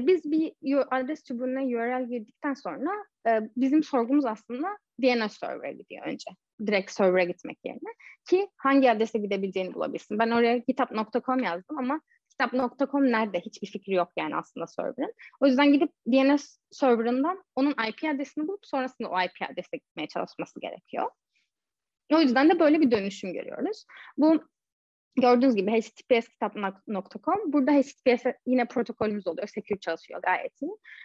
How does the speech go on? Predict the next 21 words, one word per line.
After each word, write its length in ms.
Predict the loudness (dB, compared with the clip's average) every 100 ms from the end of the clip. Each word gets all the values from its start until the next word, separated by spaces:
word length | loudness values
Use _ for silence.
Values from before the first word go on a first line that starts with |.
| -6 -2
Ee, 40 | 0 2 2 4
ve 260 | 4 4 0 -2 0
I 60 |
P 260 | 2 0 0 -8 _ -4
resolve 380 | -2 0 0 0
edilmiş 380 | 0 -2 -4 -4
hali 300 | -4 -4 -6
de 60 | -10 -12 -20 _ _ _ _ _ _ _ 0
yine 240 | 0 2
H 80 | -2
T 120 | -4
T 140 | -8
P 160 | -2 -4
S 100 | -2
devam 300 | -2 0 0
ediyor. 260 | -2 -2 0 0
I 60 | 0
P 180 | 0 0
adresi 340 | -2 -6 -6
gördüğünüz 440 | -4 -4 -6 -8
gibi, 280 | -6 -6 -6